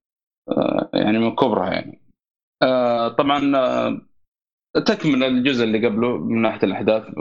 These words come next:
والكلام هذا. آه، اللهم إنه هنا تكون المؤامرة، يعني، أكبر شوي، وبيتعمقون مرة، يعني، في ال-، هذا، خاصة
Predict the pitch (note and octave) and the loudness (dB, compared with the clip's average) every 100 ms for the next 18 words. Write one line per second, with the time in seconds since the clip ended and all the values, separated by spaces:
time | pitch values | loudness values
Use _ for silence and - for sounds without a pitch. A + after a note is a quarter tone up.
0 | - C#2 - - - - G2 F#2+ G2+ G2 | -8 -6 -4 -4 -6 -2 0 0 0 0
1 | B2+ - _ _ _ _ - - A#2+ A#2 | 0 -4 _ _ _ _ -2 0 2 2
2 | C#3+ D3 D3 C#3+ C#3 B2 - C3 A#2+ A2+ | 2 2 2 2 0 -2 0 2 2 2
3 | A#2 A2 G2 G2 B2+ - G2+ - A#2 A#2+ | 2 0 0 0 0 -2 -2 0 2 0
4 | - - _ _ _ A2 G#2+ G#2+ A2 G#2+ | -2 -14 _ _ _ 0 0 2 2 2
5 | B2+ A2 A2 G#2+ F#2+ F#2 F2 F2 E2+ E2+ | 2 2 2 2 2 0 -2 -2 -2 0
6 | E2+ G#2 G#2 G2+ - A2+ - E2+ | 2 2 2 0 2 0 2 -2